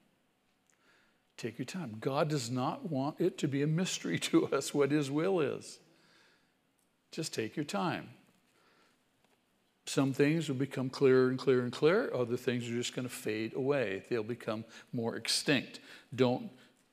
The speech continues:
confront your friends. Don't correct your leaders. Don't quit your job. Don't launch a ministry.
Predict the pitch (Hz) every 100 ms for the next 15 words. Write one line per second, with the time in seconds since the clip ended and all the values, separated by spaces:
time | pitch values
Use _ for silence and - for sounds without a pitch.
0 | _ - 143 - 123 - 170 - 202 113
1 | 73 - - - - _ _ _ _ _
2 | _ _ _ _ _ _ _ _ _ _
3 | _ _ _ _ _ _ _ _ _ _
4 | _ _ _ _ _ - 120 131 - 143
5 | 127 131 - 151 156 180 117 - - -
6 | - - - - - - _ - - _
7 | _ _ _ _ 127 127 - 139 - 147
8 | 135 - - - - - - _ _ _
9 | _ - _ _ _ _ _ _ - 120
10 | 147 135 135 131 156 151 175 175 - 117